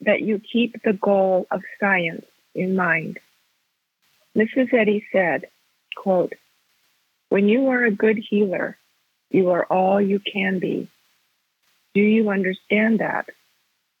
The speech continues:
End quote. She said this partly to antidote the ambition of students who want to become lecturers, teachers, and high officials, under the impression that such positions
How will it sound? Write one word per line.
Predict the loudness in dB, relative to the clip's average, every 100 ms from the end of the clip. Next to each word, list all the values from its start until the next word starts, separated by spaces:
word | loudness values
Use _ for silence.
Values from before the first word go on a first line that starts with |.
| _ _
End | -10 -8
quote. | -8 -8 -10 -16 _ _ _ _ _ _ _ _ -2
She | 0 0 0
said | 0 0
this | 2 0 0 -6 -10
partly | -2 0 0 -4 -6 -8 _ _ _ -6
to | -4 -2
antidote | -4 -4 -4 0 0 0
the | -2 0
ambition | 0 0 2 0 -2 -8 -12 _ _ _ _ -2
of | -2
students | -4 0 2 2 0 0
who |
want | 2 2 0
to | -2
become | -2 -2 -2 -4 0
lecturers, | -2 -2 -4 -4 -2 -4 -8 -16 _ _ _ _ -4
teachers, | 0 0 0 -4 -6 -12 _ _
and | -6 -4
high | 0 0 0
officials, | 0 -2 -2 -6 -10 -14 _ _ _ _ _ _ _ -4
under | -2 0 0
the | 2 2
impression | 0 -2 -2 -2 -6 -10 -12 -16 _ _ _ -2
that | -2 -2 -4
such | -2 -2 -4 -4
positions | -4 0 -2 0 -2 -4